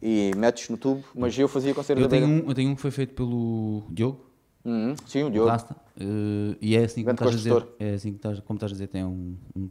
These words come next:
Speaker 1: Grande
Speaker 2: tipo um
Speaker 1: construtor.
Speaker 2: calce ali em cima.
Speaker 1: E depois é a, é a capacidade da música, e é, é a cena parte interessante do programa. Eu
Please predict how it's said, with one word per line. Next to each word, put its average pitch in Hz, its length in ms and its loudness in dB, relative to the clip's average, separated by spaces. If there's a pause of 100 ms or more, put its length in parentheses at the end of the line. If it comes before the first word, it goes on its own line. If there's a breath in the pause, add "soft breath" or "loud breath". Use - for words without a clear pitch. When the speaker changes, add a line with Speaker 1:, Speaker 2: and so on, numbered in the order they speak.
Speaker 1:
Grande 104 140 -8
Speaker 2:
tipo 101 180 0
um - 20 2
Speaker 1:
construtor. 98 80 -4 (160)
Speaker 2:
calce 92 200 -12 (180)
ali 98 140 -10
em 92 40 -12
cima. 98 260 -10 (160 loud breath)
Speaker 1:
E - 40 -8
depois 214 220 2
é 233 40 6
a, 226 120 8
é 208 300 8
a 196 40 0
capacidade 202 480 2
da 202 60 4
música, 202 320 2
e 139 220 6
é, 135 140 8 (200)
é 127 280 8
a 123 40 6
cena 139 220 0
parte 135 200 0
interessante 127 220 -4
do 117 80 -2
programa. 196 380 2 (160)
Eu 131 160 2